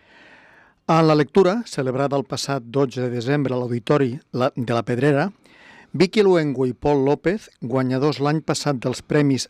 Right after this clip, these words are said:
a millor interpretació protagonista per la pel·lícula Suro, van fer públiques les nominacions en les vint-i-cinc categories dels guardons.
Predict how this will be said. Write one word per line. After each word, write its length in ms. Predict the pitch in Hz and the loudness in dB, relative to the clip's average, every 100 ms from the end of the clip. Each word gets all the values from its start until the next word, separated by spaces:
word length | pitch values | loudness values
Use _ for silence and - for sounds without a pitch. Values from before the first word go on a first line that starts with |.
| - | 0
a 80 | 151 | 2
millor 300 | 139 139 160 | 4 4 4
interpretació 800 | 156 143 117 147 135 127 - 151 | 2 -2 -2 -4 -4 -4 -2 -2
protagonista 720 | 135 135 123 131 135 - 131 | -2 -4 -2 -2 -2 -4 -6
per 140 | 123 123 | -6 -8
la 80 | |
pel·lícula 460 | 120 120 127 120 120 | -6 -6 -6 -6 -6
Suro, 380 | - 156 156 214 _ _ - - - - - | 0 2 2 0 _ _ -20 -20 -20 -20 -10
van 240 | 131 165 196 | 0 0 2
fer 120 | 196 | 0
públiques 440 | 185 180 202 208 160 | 0 0 -2 -4 -2
les 120 | 151 | -2
nominacions 760 | 151 135 131 - 160 180 202 - _ _ | -2 -2 -2 -2 -2 -2 -2 -8 _ _
en 120 | - 135 | -2 0
les 180 | 135 - _ | 0 -4 _
vint-i-cinc 680 | 120 131 123 127 - 185 175 | -2 0 0 -2 0 0 0
categories 680 | 156 143 123 135 160 180 - | 0 0 0 0 0 0 -2
dels 280 | 117 143 117 | 0 0 0
guardons. 600 | 127 131 127 120 107 - | -2 -2 0 -2 -2 -10